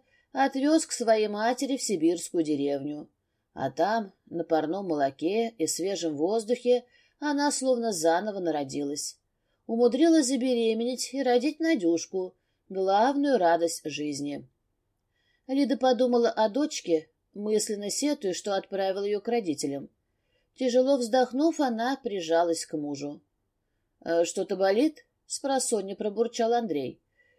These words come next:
«Принести лекарства?» «Нет», — пробормотала Лида.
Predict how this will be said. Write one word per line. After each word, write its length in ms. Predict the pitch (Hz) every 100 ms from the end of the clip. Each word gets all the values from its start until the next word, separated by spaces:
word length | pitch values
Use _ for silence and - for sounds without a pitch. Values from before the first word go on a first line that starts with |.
| _
«Принести 480 | - 175 180 170 185
лекарства?» 640 | 170 165 202 247 - 170 - _ _ -
«Нет», — 580 | 208 233 202 120 - _ _
пробормотала 720 | 214 180 170 156 147 143 135
Лида. 400 | 151 139 139 139